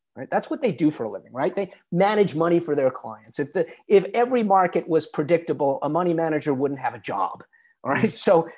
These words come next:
they are not only not uncomfortable with it, that's how they make their living, okay? So clearly it's not the volatility of the markets that,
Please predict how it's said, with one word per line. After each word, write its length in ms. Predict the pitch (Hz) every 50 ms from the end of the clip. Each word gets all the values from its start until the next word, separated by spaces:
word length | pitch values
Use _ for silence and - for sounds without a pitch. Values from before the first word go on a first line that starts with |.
| - 123 -
they 140 | 151 202 262
are 80 | 269 254
not 200 | 240 226 226 214
only 240 | 208 202 196 185 175
not 220 | 175 175 165 156
uncomfortable 640 | 147 135 - - 220 220 208 - 190 160 160 143 135
with 220 | 127 123 123 - 131
it, 100 | 123 -
that's 200 | - 202 196 -
how 200 | - 208 190 180
they 280 | 165 170 156 156 147 - _ _ _ _ -
make 220 | 139 156 160 -
their 140 | - 143 135
living, 240 | 131 135 - - - _ _ _ _ _
okay? 300 | 110 104 - 135 143 160
So 320 | - - 135 147 - - - _ _ -
clearly 400 | - - 269 262 226 208 180 165
it's 240 | 165 156 - - -
not 180 | 180 185 165
the 60 | - 143
volatility 560 | 139 156 147 139 131 - 180 165 156 143 135
of 80 | 127
the 60 | 127 123
markets 400 | 135 151 147 - 120 110 - -
that, 140 | 120 110